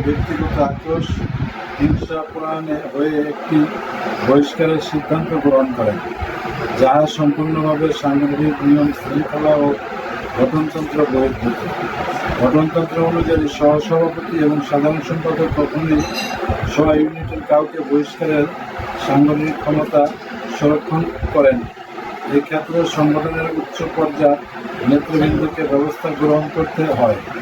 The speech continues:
একই সাথে সংগঠনের যে কাউকে বহিষ্কার করতে হলে বহিষ্কারযোগ্য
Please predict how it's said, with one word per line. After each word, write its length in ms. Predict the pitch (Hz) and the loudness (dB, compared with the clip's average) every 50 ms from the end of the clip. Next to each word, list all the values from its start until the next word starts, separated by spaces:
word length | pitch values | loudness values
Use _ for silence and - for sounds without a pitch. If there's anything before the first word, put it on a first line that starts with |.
| - - - - - - 120 - 139 139 | -8 -8 -8 -8 -6 -6 -4 -2 0 0
একই 200 | 139 143 165 156 - | 2 2 2 2 2
সাথে 240 | 165 160 160 - 175 175 180 175 - - | 2 0 2 4 4 4 4 4 2 0
সংগঠনের 560 | 151 151 151 151 151 147 156 160 160 160 160 156 - 151 | 2 2 4 2 2 -2 -4 -2 -2 -2 -2 0 2 2
যে 80 | 156 156 151 - - | 4 4 2 2 2
কাউকে 360 | 143 143 151 151 - - 156 143 135 - 135 | 4 4 4 2 0 0 2 2 2 2 2
বহিষ্কার 400 | 139 147 147 - - 170 156 - - | 2 2 2 0 -2 -6 -6 -4 -2
করতে 240 | 170 160 160 - 170 156 | -2 -2 -2 0 2 2
হলে 200 | 151 151 156 139 135 143 - - - - - - 120 113 117 113 - - | 4 4 4 4 4 2 0 -6 -10 -8 -8 -6 -6 -6 -6 -6 -2 2
বহিষ্কারযোগ্য 760 | 127 143 143 143 - - 170 160 143 - 165 160 151 - - | 4 4 4 4 2 0 0 0 0 0 -2 -2 -2 -2 2